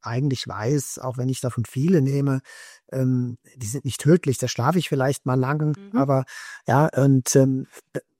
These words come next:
Speaker 1: da ist immer so ein bisschen die Grenze, ist es Unwissen oder ist es
Speaker 2: Mhm.
Speaker 1: ganz bewusst kalkuliert, ja, ähm,
Speaker 2: Mhm.
Speaker 1: möchte damit dann natürlich auch in so eine,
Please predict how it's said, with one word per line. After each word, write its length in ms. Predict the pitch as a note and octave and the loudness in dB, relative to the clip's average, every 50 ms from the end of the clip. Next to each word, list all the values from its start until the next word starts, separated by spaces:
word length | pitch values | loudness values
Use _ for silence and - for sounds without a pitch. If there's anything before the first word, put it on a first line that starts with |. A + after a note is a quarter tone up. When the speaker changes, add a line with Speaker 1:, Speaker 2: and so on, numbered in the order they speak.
| _ _ | _ _
Speaker 1:
da 140 | - C3 C#3+ | -6 -4 -4
ist 100 | D3+ - | -2 0
immer 180 | D#3 E3 D#3+ D3+ | 2 2 4 4
so 80 | C#3 D#3 | 6 4
ein 60 | C#3+ | 4
bisschen 240 | D3 C#3+ - D3+ C3+ | 2 2 0 0 0
die 100 | B2+ A2+ | 0 -2
Grenze, 420 | - G2+ G2+ G#2+ C3 C#3 - - - | -4 -6 -4 -2 -2 -2 -2 -4 -6
ist 140 | A2+ - | -6 -6
es 140 | - A#2 - | -6 -6 -4
Unwissen 640 | - D3 C#3+ D3+ D3 D3+ D#3 C#3+ - - C#3+ C3+ C3+ | 0 2 4 4 4 4 2 2 2 2 0 0 0
oder 260 | - A#2+ C3 C3 B2 | 0 0 0 0 0
ist 160 | C3+ C3 A2+ | -2 -2 -4
es 140 | B2+ A#2+ - | -4 -4 -4
Speaker 2:
Mhm. 140 | - - _ _ _ - | -6 -10 _ _ _ -6
Speaker 1:
ganz 300 | - - C#3 D#3 D3+ - | -4 -2 0 -2 0 0
bewusst 400 | - C3+ B2 D3 D3 - - - | 0 0 2 2 0 0 -2 -4
kalkuliert, 960 | - C3 B2+ C3 - - B2 G#2+ G2+ A2+ G#2+ C3+ D#3 D#3+ E3 - - - - | -2 -2 0 -2 -2 -2 -4 -4 -4 -2 2 4 4 4 4 0 -4 -8 -6
ja, 360 | A#2 A#2+ C3 C#3 C#3 C3 - | -4 -2 0 0 0 0 -2
ähm, 300 | - B2+ C3 C3 B2 - | -4 -6 -8 -8 -10 -14
Speaker 2:
Mhm. 300 | - A3 G3 G#3+ B3+ E4 - _ | -16 -18 -18 -18 -20 -20 -16 _
Speaker 1:
möchte 320 | D3 C3+ C#3 C3 - - B2 | -4 -4 -4 -2 -4 -4 -4
damit 420 | - F#2+ G2 C3+ C#3+ C3+ C3 - | -4 -2 0 0 0 0 0 -2
dann 120 | A#2+ B2+ | -2 -2
natürlich 540 | C3+ C3 B2+ - - C3 B2+ B2+ - - - | -2 -2 -2 -2 -2 -2 -2 -2 -4 -6 -4
auch 240 | G2 G#2 A#2+ C3 - | -2 0 0 -2 -2
in 180 | A#2+ C#3 C3 A#2+ | -2 -4 -2 -2
so 140 | - B2 | 0 0
eine, 240 | A#2+ B2 B2 B2 B2 | 0 2 0 0 -2